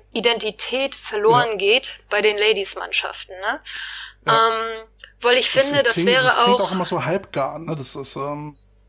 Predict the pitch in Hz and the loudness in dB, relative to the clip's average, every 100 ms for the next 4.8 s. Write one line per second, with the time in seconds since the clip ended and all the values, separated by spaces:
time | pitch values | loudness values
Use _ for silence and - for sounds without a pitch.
0 | - 240 233 160 156 156 147 - 208 208 | -4 -2 0 0 -2 -2 -4 -4 -6 -2
1 | 180 160 185 180 151 160 165 127 131 180 | -2 -2 -4 -2 0 0 -2 -2 -4 0
2 | 202 - 147 147 - 139 - 151 139 139 | -2 -2 -4 -4 -4 -6 -6 -6 -6 -6
3 | 143 - - 156 170 175 156 151 151 151 | -8 -8 -8 -4 -2 -2 -2 -2 -4 -6
4 | 139 143 165 147 151 160 160 165 | -4 -2 -2 -2 -2 -2 -4 -6